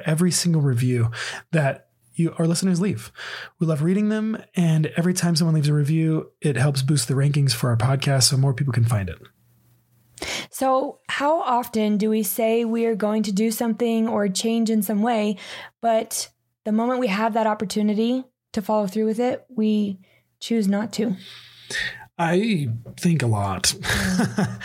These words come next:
Speaker 1: <laughs>
Speaker 2: I think
Speaker 1: I
Speaker 2: a lot more than we recognize.
Speaker 1: Yeah.
Speaker 2: I mean, I'm only recognizing it because I'm keeping notes in my phone.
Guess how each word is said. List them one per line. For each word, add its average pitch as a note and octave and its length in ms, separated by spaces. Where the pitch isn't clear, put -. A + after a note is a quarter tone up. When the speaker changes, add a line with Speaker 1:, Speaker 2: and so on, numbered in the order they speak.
Speaker 1:
<laughs> - 180
Speaker 2:
I A#3 60
think E4 200
Speaker 1:
I - 20
Speaker 2:
a A#3 40
lot G#3+ 240
more G#3+ 200
than G3 160
we F#3+ 80
recognize. F#3 640
Speaker 1:
Yeah. F3 240
Speaker 2:
I - 40
mean, B3 140
I'm A#3+ 160
only B3+ 220
recognizing G3+ 560
it G3+ 100
because F#3+ 220
I'm G3 140
keeping F#3+ 340
notes F#3+ 260
in F#3+ 160
my - 100
phone. A3 520